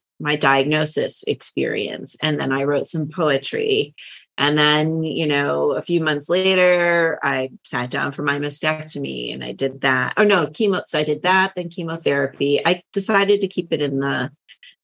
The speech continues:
this initial cast in the order of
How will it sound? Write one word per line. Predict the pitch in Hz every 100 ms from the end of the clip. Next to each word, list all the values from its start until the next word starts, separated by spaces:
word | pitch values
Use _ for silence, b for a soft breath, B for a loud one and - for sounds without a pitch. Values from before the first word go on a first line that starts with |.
| _
this | 170 160 165
initial | 156 156 - 147
cast | 131 - 139 127 131 - -
in | 156
the | 135 135 -
order | 143 139 131 123 113 -
of | 135 135 117 - -